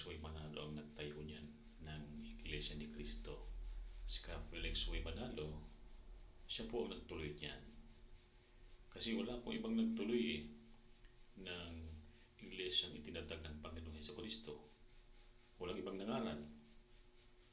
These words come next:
Di ba? Kaya ang, ang ating pong, ang aming pong pinaniwalaan kay Ka Felix Way Manalo sapagkat itinuro niya ang totoong iglesia ni Kristo. Di ba? Kaya masasabi ko lang sa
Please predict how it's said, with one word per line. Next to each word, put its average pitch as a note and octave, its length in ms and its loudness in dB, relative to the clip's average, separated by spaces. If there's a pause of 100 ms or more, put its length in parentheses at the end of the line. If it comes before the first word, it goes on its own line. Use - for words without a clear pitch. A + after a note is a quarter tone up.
(200)
Di E2+ 160 -2
ba? D#2+ 320 -4 (2250)
Kaya F#2+ 240 2 (240)
ang, A2 320 0
ang G2 160 -2 (160)
ating G2 320 -2
pong, F2 400 -2
ang F#2+ 240 -2
aming D#2 160 -4
pong D#2+ 160 -2
pinaniwalaan E2+ 880 -2
kay D#2 240 0
Ka D#2 80 -6 (240)
Felix E2 400 -4
Way D#2+ 160 -6
Manalo F2+ 400 -2
sapagkat E2+ 560 -4 (160)
itinuro A2 560 4
niya E2 240 0 (800)
ang G2 160 -4
totoong - 320 -2
iglesia D#2 480 -2
ni D2+ 80 -4
Kristo. - 400 -6 (320)
Di D#2 160 -6
ba? D2 160 -4 (1300)
Kaya F#2+ 240 2
masasabi F#2 480 0
ko F2+ 80 0
lang F2+ 80 -2
sa F2+ 240 4